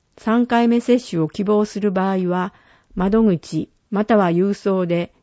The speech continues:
ワクチン接種推進課へ申請をしてください。申請に必要なもの。接種券発行申請書。お持ちの場合、一、二回目のワクチン接種済証、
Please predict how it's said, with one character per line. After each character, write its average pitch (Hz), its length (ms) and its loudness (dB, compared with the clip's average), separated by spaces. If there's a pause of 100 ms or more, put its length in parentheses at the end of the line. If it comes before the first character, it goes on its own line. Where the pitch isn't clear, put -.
(120)
ワ 190 160 -2
ク - 120 -16
チ 233 180 0
ン 233 80 0
接 233 260 0
種 170 120 -6
推 214 240 -2
進 214 280 -2
課 202 180 -2
へ 196 60 -2
申 214 280 0
請 214 240 0
を 208 80 0
し - 80 -14
て 190 100 -6
く 190 120 -6
だ 185 120 -4
さ 165 220 -4
い。 - 80 -12 (1700)
申 247 300 2
請 240 240 2
に 226 120 2
必 - 260 -8
要 202 200 2
な 185 120 -2
も 175 140 -2
の。 165 220 -6 (880)
接 - 280 -2
種 240 160 -4
券 180 260 -2
発 175 260 -6
行 208 220 2
申 190 280 -2
請 175 260 -2
書。 - 300 -8 (1120)
お 196 80 -2
持 226 140 2
ち 233 160 -6
の 214 120 2
場 190 220 -2
合、 190 220 -4 (440)
一、 - 260 -6
二 233 160 4
回 226 280 0
目 220 120 2
の 208 140 2
ワ 214 120 0
ク - 140 -20
チ 180 160 -4
ン 170 80 -2
接 180 180 -4
種 - 240 -6
済 196 280 -2
証、 175 420 -4